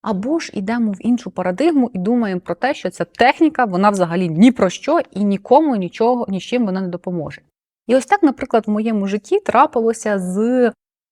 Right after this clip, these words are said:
відомою рекомендацією, на основі якої написані книги, і мова йде якраз про те, щоб своє життя змінювати за допомогою маленьких кроків.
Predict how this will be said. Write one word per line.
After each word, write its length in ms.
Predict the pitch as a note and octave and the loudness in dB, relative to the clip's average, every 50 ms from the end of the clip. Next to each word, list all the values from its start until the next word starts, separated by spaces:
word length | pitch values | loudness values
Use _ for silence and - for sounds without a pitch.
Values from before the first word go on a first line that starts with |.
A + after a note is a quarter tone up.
| _ _ _ _ _ _ _ _ _ _ - | _ _ _ _ _ _ _ _ _ _ -8
відомою 480 | F3+ E3 E3+ G3+ C#4 D#4 D4+ A#3+ G3 F3+ | -6 -2 0 2 2 4 2 2 0 -2
рекомендацією, 800 | F3 - - E3 E3 D#3+ D#3+ D#3 D#3+ F3+ B3 B3+ - - F3+ F3 | -4 -6 -6 -6 -6 -6 -4 -2 -2 -2 -2 -2 -4 -8 -8 -6
на 60 | E3 | -6
основі 300 | D#3 - - B3+ C#4 A#3 | -6 -4 -2 0 0 0
якої 320 | E3 D#3+ - G#3 G#3 F#3 | 0 -2 -2 -2 -4 -4
написані 440 | E3+ D#3+ - F#3 - - D#3 D3 D3+ | -4 -8 -10 -10 -10 -10 -10 -10 -10
книги, 420 | - - G3 A#3 D#4 G4 F4+ D4 | -6 -2 -2 0 0 0 -2 -4
і 180 | B3+ - - G3 | -6 -4 -4 -4
мова 300 | F#3 G3+ C#4 E4+ - B3 | -2 0 -2 -2 -2 -4
йде 220 | A3+ A3 G3+ A3 | -6 -6 -6 -6
якраз 360 | G#3 F#3+ F3+ F3+ G#3+ B3+ B3 - | -8 -8 -6 -6 -6 -6 -8 -10
про 360 | _ - - F3 A3 A#3+ A#3+ _ _ _ _ _ _ _ _ _ _ _ - | _ -16 -12 -10 -10 -10 -10 _ _ _ _ _ _ _ _ _ _ _ 0
те, 160 | - C#4+ F#4+ | 2 2 2
щоб 280 | G4 - - A#3 - - | 0 -2 -6 -6 -6 -6
своє 360 | - - - G3 A3 A#3+ A3 | -12 -6 -2 0 2 2 0
життя 320 | F#3+ F#3+ - - C#4+ F4 D#4+ | 0 -2 -2 0 0 0 2
змінювати 440 | A#3+ A3 C4 C#4+ C#4+ A3 G3 G3 | 2 2 2 2 2 0 -2 -4
за 100 | F3+ - | -6 -6
допомогою 540 | F3+ - - - G#3 A3 A3+ G#3+ F#3 F3+ E3+ | -8 -10 -8 -4 -2 -2 0 0 -2 -4 -4
маленьких 460 | E3 F3+ G3+ F#3+ F3+ E3+ - D3+ - | -2 -2 0 0 -2 -2 -4 -8 -12
кроків. 500 | - - - F#3 E3+ E3+ - - - F#4+ | -8 -4 0 2 2 0 0 -2 -4 -4